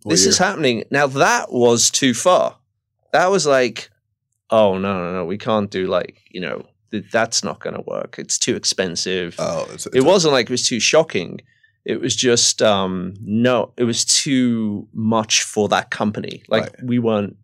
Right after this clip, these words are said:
Speaker 2: like, that company. So it took,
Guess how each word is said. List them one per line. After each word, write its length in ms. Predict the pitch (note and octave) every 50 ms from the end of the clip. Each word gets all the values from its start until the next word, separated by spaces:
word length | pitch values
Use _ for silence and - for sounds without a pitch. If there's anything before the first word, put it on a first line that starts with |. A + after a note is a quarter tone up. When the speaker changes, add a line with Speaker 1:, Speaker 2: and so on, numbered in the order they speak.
| _ _ _ -
Speaker 2:
like, 340 | G#2+ G#2 G2+ G#2 - - _ -
that 320 | G#2 G#2+ G2+ F2 - - -
company. 520 | - A2+ G2+ G2+ - - - - - _ _ _ _ _ _ _ _ _ _ _ _ _ _ -
So 640 | - - - C3+ A#2 G#2+ G#2+ G#2+ G#2+ G#2 F#2+ - - _
it 140 | - A#2 A2 -
took, 460 | - - - C3+ B2 - - -